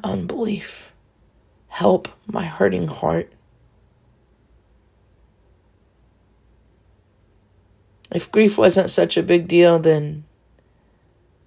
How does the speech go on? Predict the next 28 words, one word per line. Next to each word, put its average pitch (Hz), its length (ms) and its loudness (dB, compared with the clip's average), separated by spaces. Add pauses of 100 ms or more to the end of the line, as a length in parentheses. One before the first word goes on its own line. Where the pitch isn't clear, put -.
(760)
why 175 200 2
would 165 220 0
God 170 320 4
send 160 280 -2
his 151 240 0
Holy 165 280 0
Spirit, - 580 0
also 156 340 -2
known 73 240 -4
as 73 400 -6 (140)
the - 80 -8
Comforter? - 680 -6 (340)
<laughs> - 220 -10 (3000)
Many 175 240 4
times 170 400 2
I - 120 2
have 151 260 -4
prayed, - 400 0
"God, 175 420 2 (920)
I 175 220 0
don't 175 200 0
know 165 220 0
how 151 160 0
to 160 100 0
let - 300 -2
you 85 120 -2
comfort - 500 -10
me. - 360 -8